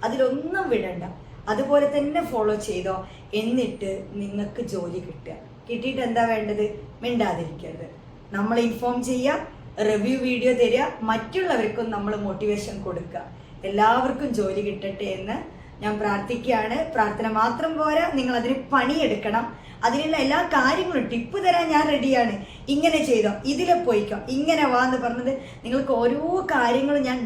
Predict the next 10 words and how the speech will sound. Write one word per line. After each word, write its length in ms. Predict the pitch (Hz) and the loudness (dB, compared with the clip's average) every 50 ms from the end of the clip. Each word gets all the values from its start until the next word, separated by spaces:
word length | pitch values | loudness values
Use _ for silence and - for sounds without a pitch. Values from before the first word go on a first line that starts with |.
| 202 202 | -4 0
ഡ്രോ 180 | 208 214 220 233 247 294 320 - - | 2 2 4 4 4 4 2 2 0
ചെയ്ത 220 | 285 254 269 - 302 302 - | -2 -2 0 0 0 0 0
പോലെയാണ് 320 | 277 277 277 277 269 277 262 262 | 0 0 0 0 -2 -2 -2 -2
പറഞ്ഞു 220 | 240 233 240 240 226 | -2 -2 -2 -2 -2
തരുന്നത്. 360 | 226 196 196 190 190 175 180 180 - - - - - - - - 220 | -2 -4 -4 -6 -8 -8 -10 -10 -12 -16 -18 -20 -20 -20 -8 -6 -4
അപ്പൊ 100 | 233 285 277 | -2 0 2
എല്ലാവരും 300 | 285 285 285 285 302 294 285 | 4 4 4 4 2 2 2
റെഡിയാണല്ലോ? 580 | 277 262 294 285 285 277 277 269 269 269 269 285 277 - - - - - - - | 2 4 4 4 4 4 4 2 2 2 2 0 0 -2 -8 -12 -16 -12 -2 0
ഇനി 100 | 285 294 | 0 2
നിങ്ങൾക്ക് 200 | 302 285 269 285 | 2 2 2 4